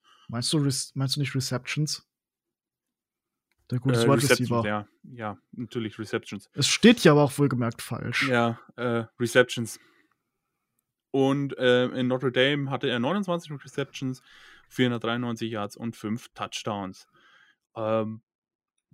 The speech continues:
Speaker 2: würde ich sagen, auch ein solider Wert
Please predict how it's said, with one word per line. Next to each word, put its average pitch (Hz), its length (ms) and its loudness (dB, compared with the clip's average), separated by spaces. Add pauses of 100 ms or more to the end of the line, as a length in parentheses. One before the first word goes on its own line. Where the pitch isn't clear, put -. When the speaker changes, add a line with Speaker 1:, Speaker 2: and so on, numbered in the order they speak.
(260)
Speaker 2:
würde 135 200 0
ich 127 120 -6
sagen, 120 520 4
auch 123 280 2
ein 120 460 -2 (640)
solider 123 600 2
Wert 104 360 -4